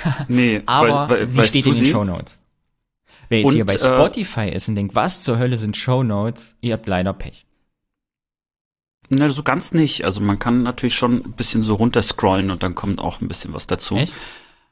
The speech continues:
Speaker 2: Ja.
Speaker 1: Okay.
Speaker 2: Aber es sind nicht wirklich Shownotes im Sinne von, dass man da auch direkt reinspringen kann und, äh, zum Beispiel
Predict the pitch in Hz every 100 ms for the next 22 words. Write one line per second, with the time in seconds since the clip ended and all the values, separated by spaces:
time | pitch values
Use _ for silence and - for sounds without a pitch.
0 | _ - 175 85 156 - _ _ _ _
1 | _ _ _ _ - 113 - _ _ _
2 | - 110 - 123 120 123 - 117 120 107
3 | - 120 117 110 104 - 101 107 101 -
4 | 98 - 104 98 87 - - 98 92 -
5 | 95 98 - - 90 92 92 - 92 92
6 | - 90 87 85 - - 82 - 98 95
7 | - 95